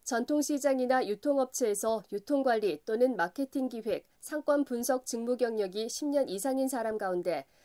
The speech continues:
전통 시장 지원 사업의 피엠 수행이 가능한 사람을 대상으로 무료로 진행합니다.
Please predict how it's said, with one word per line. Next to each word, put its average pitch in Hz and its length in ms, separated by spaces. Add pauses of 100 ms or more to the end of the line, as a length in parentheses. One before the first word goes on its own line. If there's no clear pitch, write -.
(160)
전통 254 340
시장 269 380
지원 262 340
사업의 240 480
피엠 294 320
수행이 269 400
가능한 240 460
사람을 240 340
대상으로 196 600
무료로 240 400
진행합니다. 170 800